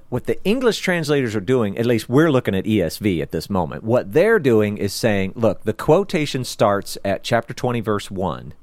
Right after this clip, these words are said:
It's his entire telling of the parable. And then those single quotes within that you're talking about, that's when someone is speaking."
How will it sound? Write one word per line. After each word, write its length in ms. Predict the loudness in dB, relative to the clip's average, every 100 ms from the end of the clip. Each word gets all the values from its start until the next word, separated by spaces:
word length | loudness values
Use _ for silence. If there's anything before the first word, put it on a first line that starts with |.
| -20 -20 -20 _ -20 -20 -6
It's 160 | -4 0
his 160 | -2 -2
entire 600 | -6 -6 -2 0 0 -4
telling 540 | 0 0 2 -2 -4
of 400 | 0 0 0 -4
the 100 | -8
parable. 540 | -2 -2 -2 -4 -12 -16 _ _ _ -20 -20 -20 -4
And 160 | -2 0
then 140 | 2
those 220 | 2 0
single 400 | 0 0 2 2
quotes 440 | 2 2 2 2 -4
within 640 | -2 0 0 0 -2 -6 -6
that 100 | -4
you're 140 | -2
talking 320 | 0 -2 -2 -4
about, 320 | -4 -4 -8 -20 -20 -20 _ -20 -2
that's 380 | 2 2 -2 -4
when 440 | 0 0 0 -4
someone 500 | -6 -2 0 0 0
is 220 | 0 -4 -4
speaking." 720 | -8 -2 -4 -2 -8 -10